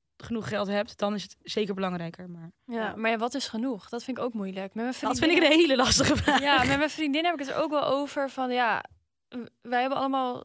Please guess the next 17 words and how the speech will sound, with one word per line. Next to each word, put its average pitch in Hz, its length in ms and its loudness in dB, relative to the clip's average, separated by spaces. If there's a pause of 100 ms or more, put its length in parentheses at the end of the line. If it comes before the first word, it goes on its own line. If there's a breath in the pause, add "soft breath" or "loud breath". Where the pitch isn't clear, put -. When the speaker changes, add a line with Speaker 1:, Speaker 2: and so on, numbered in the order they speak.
Speaker 2:
zo 254 260 -4
anders 247 600 -6
qua 226 220 -2
sparen. 285 880 -2
Eh, - 220 -8
Speaker 1:
Mhm. 208 200 -4
Speaker 2:
sommige 220 260 -8
vriendinnen 202 420 -6
heb-, 196 200 -6
hebben 202 220 -8
helemaal 196 300 -2
geen 240 160 -10
spaargeld, 233 720 -2 (420 loud breath)
sommige 220 340 -8
juist 202 200 -6
heel 196 180 -4
veel. 254 480 -2